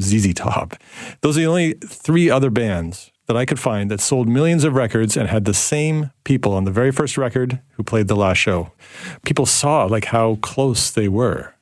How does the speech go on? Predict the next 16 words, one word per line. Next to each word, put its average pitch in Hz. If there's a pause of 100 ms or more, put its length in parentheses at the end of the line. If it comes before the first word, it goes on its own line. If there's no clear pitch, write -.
and 110
how 104 (280)
the 120
energy 131
that 101
Gord 110
Downie 107
needed 110
from 101
his 104 (100)
cl-, 123
very 123
close 113
friends 104
to 110
summon 104